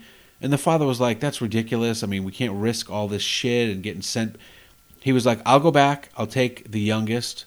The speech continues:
You ta-, you keep the oldest, and just do what you gotta do." And she was,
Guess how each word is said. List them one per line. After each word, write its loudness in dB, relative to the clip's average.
You 0
ta-, -4
you -2
keep 0
the 2
oldest, -2
and -4
just -4
do 4
what 2
you 0
gotta 0
do." -2
And -10
she 0
was, 0